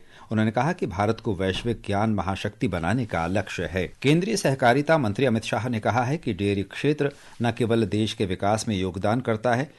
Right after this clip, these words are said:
बल्कि ये क्षेत्र ग्रामीण विकास और छोटे किसानों की समृद्धि में भी महत्वपूर्ण योगदान देता है। नई दिल्ली में डेयरी क्षेत्र में संधारणीयता और सर्कुलरिटी पर कार्यशाला का उद्घाटन करते हुए श्री शाह ने कहा कि डेयरी क्षेत्र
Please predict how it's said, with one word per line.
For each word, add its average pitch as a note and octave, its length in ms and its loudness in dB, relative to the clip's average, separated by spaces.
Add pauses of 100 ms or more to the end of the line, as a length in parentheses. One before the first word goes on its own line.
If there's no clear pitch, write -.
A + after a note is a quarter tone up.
(180)
बल्कि A2 260 2
ये F#2+ 80 2
क्षेत्र F2 480 -4 (260)
ग्रामीण A2+ 440 4
विकास A2+ 420 2
और A#2+ 120 -2
छोटे A2+ 320 0
किसानों A2 420 -2
की A#2 120 -6
समृद्धि G#2+ 460 -2
में A2 180 0
भी A2 100 0
महत्वपूर्ण G2+ 520 0
योगदान F#2+ 480 0
देता F2 340 0
है। F2+ 180 2 (540)
नई A2+ 100 4
दिल्ली C3+ 240 2
में G#3+ 200 -2
डेयरी C3 260 4
क्षेत्र - 420 -2
में B2 300 -2
संधारणीयता A#2 1000 2 (380)
और C3 100 4
सर्कुलरिटी A#2+ 680 2
पर C3 160 0
कार्यशाला G#2+ 540 2
का A2 120 0
उद्घाटन G2 460 -2
करते F#2+ 320 -4
हुए A2+ 180 0
श्री G#2 220 -4
शाह G2 260 -2
ने G2 120 -2
कहा A2+ 220 2 (360)
कि A#2+ 80 -2
डेयरी A2 260 2
क्षेत्र G2+ 480 -2